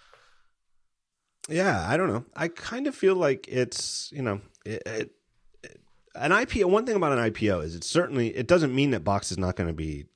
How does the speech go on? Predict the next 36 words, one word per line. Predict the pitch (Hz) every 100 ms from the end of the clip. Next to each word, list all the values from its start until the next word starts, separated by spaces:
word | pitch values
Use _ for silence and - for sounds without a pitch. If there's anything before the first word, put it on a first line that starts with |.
| -
acquired | - - 92 87 78
by | 80
somebody | - - 73
else, | 76 -
but | 104
it | 87
certainly | - - 147 104 98
makes | 85 78
it | 85
a | 76
lot | 80 -
less | 80 -
likely. | - - - - _ _ _ _ _ _ _ _
And, | 92 90 85 82 80 - _ - - - _ _ -
you | 123 113
know, | 101
I | 110 139
think | 185 -
Apple | 110 131 123 107 -
is | 87
happier | 87 - 123 - 101 90 82 82 - _ _ _ _ _ _ _ _ _ -
in | 101 98
a | 92
world | 87 92 98 95 90 87
where | 90 90
more | 90 92 92
companies | - 101 95 87
like | 85 80 -
Box | 90 85 - - -
I | 92 90
P | - 92 95
O | 95 85 78 -
and | 85 80
stay | - - 110 110 101 95 87 _ _ _ - - -
independent | 104 98 - 107 95 82 -
satellites | - 101 101 90 80 - - -